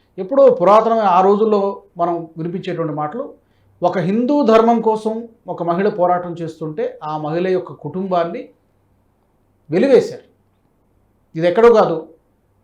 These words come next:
తెలంగాణ రాష్ట్రంలోనే జరిగింది. భద్రాద్రి కొత్తగూడెం జిల్లా మణుగూరు మండలంలో అన్నారం గ్రామంలో జరిగింది ఈ ఉదంతం.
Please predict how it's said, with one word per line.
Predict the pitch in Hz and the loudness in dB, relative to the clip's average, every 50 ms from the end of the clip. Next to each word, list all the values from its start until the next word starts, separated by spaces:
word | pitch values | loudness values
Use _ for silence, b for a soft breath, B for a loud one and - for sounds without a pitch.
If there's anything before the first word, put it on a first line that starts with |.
| _ _ - | _ _ -4
తెలంగాణ | 151 190 202 214 226 220 202 | -2 0 2 4 4 4 4
రాష్ట్రంలోనే | 185 185 180 180 - 185 180 180 180 165 151 | 4 4 4 2 0 -6 -6 -4 -4 0 0
జరిగింది. | 156 156 151 156 143 127 127 139 - _ _ _ _ _ _ _ _ _ _ _ _ - | 0 0 0 -2 -4 -6 -8 -10 -14 _ _ _ _ _ _ _ _ _ _ _ _ -4
భద్రాద్రి | 139 156 160 156 208 226 226 226 190 185 156 | 0 0 4 6 8 8 8 8 6 2 0
కొత్తగూడెం | - - - 165 165 202 190 196 196 185 175 | -2 -4 -4 -4 -2 2 4 4 4 4 2
జిల్లా | 156 170 165 170 190 214 214 | 0 0 2 2 2 2 2
మణుగూరు | 180 156 151 175 170 180 185 170 | 0 -2 -2 0 2 2 2 2
మండలంలో | 165 160 160 151 151 151 160 202 220 | 2 0 -2 -2 -4 -4 -4 -2 -2
అన్నారం | 165 151 160 170 170 170 156 147 | -2 0 2 2 2 2 0 -2
గ్రామంలో | 147 143 139 143 143 151 160 156 | -6 -8 -8 -8 -8 -8 -6 -6
జరిగింది | 135 135 131 135 139 180 247 254 214 - - _ _ _ _ _ _ - | -6 -8 -8 -10 -10 -12 -12 -14 -16 -16 -20 _ _ _ _ _ _ -8
ఈ | 156 160 | -6 -4
ఉదంతం. | 156 151 147 156 156 - - | -2 -2 -2 -4 -4 -6 -8